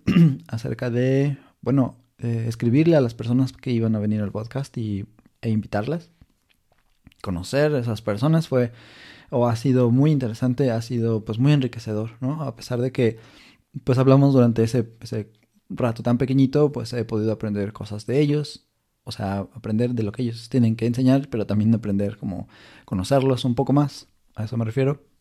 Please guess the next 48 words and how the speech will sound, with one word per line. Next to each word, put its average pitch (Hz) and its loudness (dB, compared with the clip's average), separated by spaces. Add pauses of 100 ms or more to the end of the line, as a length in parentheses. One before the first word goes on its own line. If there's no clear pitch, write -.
(180)
y 113 -6 (280)
un 156 0
montón 120 2
de 107 0
esas - -16
cosas. - -18
Creo 123 -12
que, 113 -4 (640)
creo 147 -2
que 151 0 (280)
cualquier 135 2
video 131 6
que 127 -2
han 120 2
visto 113 -2
de 110 -4 (400)
creadores 110 0
de 110 -6
contenido 113 0
o 101 -6
cualquier 110 -4
audio 113 2
que 113 -6
hayan 101 -4
escuchado 113 -4
de 117 2
ellos, 117 0
pues 110 -12
les 107 -8
va 92 -4
a 92 -6
decir 101 -10
algo 95 -10
similar. 101 -10
Entonces 110 -8
no 143 0
voy 131 0
a - 2
ahondar 110 2
tampoco 117 -2
mucho, 175 0 (120)
<clears throat> 156 2
pero 135 0
sí, 208 -4
les 143 0
decía, 123 -4
grabar, 117 0
editar, 107 -4